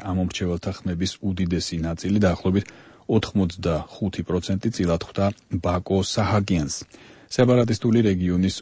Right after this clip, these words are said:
უშიშროების სამსახურის ყოფილ უფროსს. საარჩევნო მარათონში ჩართული ხუთი კანდიდატიდან გამარჯვებას სწორედ მას უწინასწარ-, უწინასწარმეტყველებდნენ. უფრო მეტს,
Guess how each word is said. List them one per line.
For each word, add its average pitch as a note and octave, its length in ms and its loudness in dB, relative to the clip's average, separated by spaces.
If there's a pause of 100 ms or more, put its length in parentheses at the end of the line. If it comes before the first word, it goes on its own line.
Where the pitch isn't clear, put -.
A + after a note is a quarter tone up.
უშიშროების F2 680 -4
სამსახურის F2 540 -6
ყოფილ F2+ 400 -4
უფროსს. - 480 -6
საარჩევნო E2+ 520 2 (120)
მარათონში F2+ 640 -2
ჩართული D#2+ 520 -2 (120)
ხუთი - 480 0
კანდიდატიდან F2+ 640 2
გამარჯვებას F2 580 2
სწორედ A#2 260 2 (120)
მას G2+ 140 2 (100)
უწინასწარ-, D#2+ 560 -4 (240)
უწინასწარმეტყველებდნენ. D#2 1040 -2
უფრო F2 240 -4
მეტს, F#2+ 260 0